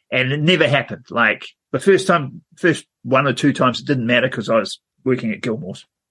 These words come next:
Last time I was doing this working from home, so I had to have contingency, but it didn't happen, so I didn't worry about it. This time,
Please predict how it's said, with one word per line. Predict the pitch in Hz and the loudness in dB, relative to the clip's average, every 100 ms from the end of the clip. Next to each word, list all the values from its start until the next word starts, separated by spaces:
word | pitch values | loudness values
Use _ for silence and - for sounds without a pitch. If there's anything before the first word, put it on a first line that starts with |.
| _ | _
Last | 139 156 160 - | 0 2 2 0
time | 160 127 127 127 _ _ _ _ - | 2 2 0 -6 _ _ _ _ -2
I | 127 | 0
was | 123 110 | 0 0
doing | 143 131 | 2 2
this | 123 - | 0 2
working | 147 139 120 | 2 2 -4
from | 123 | -6
home, | 107 135 101 | 0 0 0
so | 120 | -4
I | 110 | -2
had | 135 135 | -2 0
to | 127 | 0
have | 123 | 0
contingency, | 135 107 135 113 98 - 120 127 _ _ - | -4 -2 -2 -2 -6 -6 -8 -8 _ _ -2
but | 135 | 2
it | 139 | 2
didn't | 127 | 2
happen, | 127 117 110 | 0 0 -4
so | - | 0
I | 127 | 2
didn't | 123 | 2
worry | 113 117 | 2 2
about | 104 107 | 2 -2
it. | 117 _ _ | -2 _ _
This | - 226 - | 0 0 2
time, | 143 143 156 | 2 2 -2